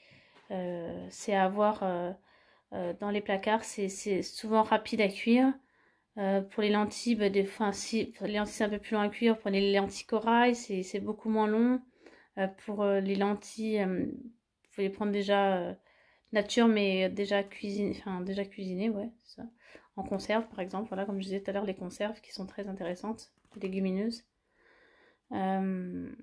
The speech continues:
voilà, c'est vraiment, ça, ça va être, euh, vraiment les piliers qui vont permettre de, de, d'accommoder, hein. Si vous avez, euh, une boîte, euh, une boîte de,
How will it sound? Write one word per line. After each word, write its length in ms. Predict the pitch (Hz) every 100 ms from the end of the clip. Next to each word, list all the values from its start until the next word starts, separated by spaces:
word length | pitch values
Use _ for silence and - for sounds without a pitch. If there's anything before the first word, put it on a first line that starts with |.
| _ -
voilà, 240 | 233 196 170
c'est 180 | -
vraiment, 480 | 214 220 247 277 269 226 -
ça, 320 | - - 254 269
ça 200 | - 220
va 120 | 214
être, 260 | 214 -
euh, 480 | 220 208 202 190 190 - _ _ _ _ _ -
vraiment 200 | 226 214
les 120 | 233
piliers 260 | 233 233 233
qui 120 | 233
vont 160 | 226 208
permettre 320 | 214 214 214
de, 320 | 208 196 196
de, 800 | 196 196 190 185 180 180 185 196 196 _ _ _ _ -
d'accommoder, 580 | 220 220 226 220 220 254
hein. 220 | 208 226
Si 240 | - -
vous 160 | 202 208
avez, 320 | 208 220 214
euh, 140 | 190 185 - - _ -
une 160 | 226
boîte, 380 | 214 233 233 -
euh, 300 | 208 190 - - - - - -
une 180 | 233 226
boîte 320 | 226 226 -
de, 840 | 202 202 196 190 185 180 185 190